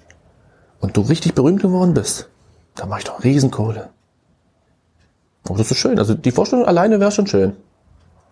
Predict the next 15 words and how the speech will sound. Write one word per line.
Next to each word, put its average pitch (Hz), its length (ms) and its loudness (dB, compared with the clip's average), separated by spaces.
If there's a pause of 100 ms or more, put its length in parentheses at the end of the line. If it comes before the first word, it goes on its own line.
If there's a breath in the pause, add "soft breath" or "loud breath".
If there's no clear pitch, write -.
Die, - 160 -2
also 135 160 2 (280)
die 120 60 4
reizt 117 340 0
mich. 90 260 -4
Zwar, - 260 0
also 107 140 0
die 107 80 2
reizt 110 200 0
mich 123 100 0
zwar 120 140 -2
nicht 113 100 -2
zu 104 80 0
sterben, 170 340 0
aber, 131 300 2